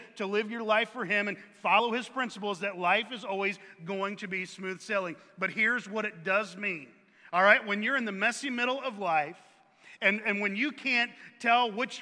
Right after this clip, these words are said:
which way is, is right side up, uh, okay, when, when you're there and, and, and you're certain that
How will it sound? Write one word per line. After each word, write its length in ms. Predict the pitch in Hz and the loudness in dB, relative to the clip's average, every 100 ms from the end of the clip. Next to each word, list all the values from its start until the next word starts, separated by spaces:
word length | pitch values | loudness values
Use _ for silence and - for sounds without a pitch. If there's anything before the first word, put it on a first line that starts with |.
| 233 | -4
which 200 | 247 - | -4 -4
way 300 | 220 226 233 | 0 2 2
is, 160 | 202 | 0
is 220 | 220 196 156 | -4 -8 -6
right 340 | 175 220 262 | 2 2 2
side 300 | - 254 214 | 0 2 2
up, 200 | 151 139 - - _ _ - | 0 -6 -10 -20 _ _ -2
uh, 120 | 196 190 | 0 2
okay, 260 | 202 208 - - | 4 2 2 -4
when, 180 | 214 220 | -4 0
when 180 | 214 214 | -2 0
you're 180 | 254 277 | 0 0
there 440 | 247 240 240 247 | 2 4 4 4
and, 180 | 220 220 | 2 2
and, 180 | 208 208 | 0 0
and 160 | 208 190 | -2 -2
you're 160 | 190 180 | -2 -4
certain 720 | - - 302 262 180 170 151 - - - | -6 -4 -2 -2 -6 -10 -10 -16 -20 -2
that 280 | 190 196 | 6 6